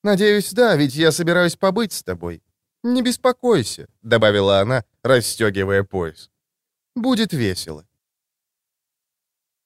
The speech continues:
Через два удара колокола Шурк подняла голову с мускулистой руки садовника, стараясь расслышать что-нибудь за его молодецким храпом. Бедняга совсем измотался.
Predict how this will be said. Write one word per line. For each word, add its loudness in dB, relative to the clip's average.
Через 2
два 6
удара 6
колокола 4
Шурк -2
подняла 4
голову 2
с -6
мускулистой 0
руки -2
садовника, 0
стараясь 2
расслышать 0
что-нибудь 0
за 0
его 2
молодецким -2
храпом. -8
Бедняга 2
совсем 2
измотался. -2